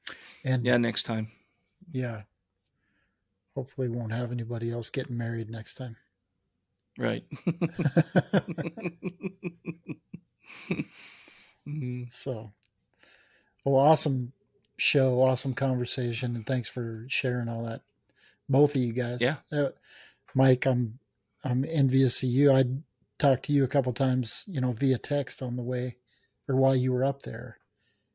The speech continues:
Speaker 1: and it was just, you know, I, that's where I would rather be. It, either of those places I would have rather been, but it,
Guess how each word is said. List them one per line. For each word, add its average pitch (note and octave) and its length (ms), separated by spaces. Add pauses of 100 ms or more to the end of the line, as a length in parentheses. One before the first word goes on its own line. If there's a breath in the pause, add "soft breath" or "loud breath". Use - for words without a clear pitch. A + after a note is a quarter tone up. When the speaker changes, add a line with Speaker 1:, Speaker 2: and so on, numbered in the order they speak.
(400)
Speaker 1:
and A#2+ 120
it A#2+ 80
was A2+ 120
just, - 320 (840)
you B2+ 80
know, A2+ 140 (100)
I, A#2+ 140 (920)
that's - 280
where B2+ 180
I B2 80
would A#2+ 200
rather B2+ 260
be. B2 380 (260)
It, C#3+ 160 (240)
either D3 300
of B2 80
those A#2 240
places - 480
I C3 80
would C3 140
have B2+ 100
rather B2+ 200
been, A#2+ 360
but B2+ 200 (1500 soft breath)
it, B2+ 120